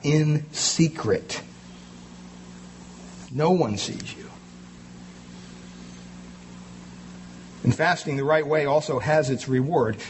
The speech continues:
It says there in the text that God shall reward us openly.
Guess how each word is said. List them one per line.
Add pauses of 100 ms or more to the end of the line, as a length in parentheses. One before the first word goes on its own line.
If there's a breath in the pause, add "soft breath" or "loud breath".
(140)
It
says
there
in
the
text
that
God
shall
reward
us (120)
openly.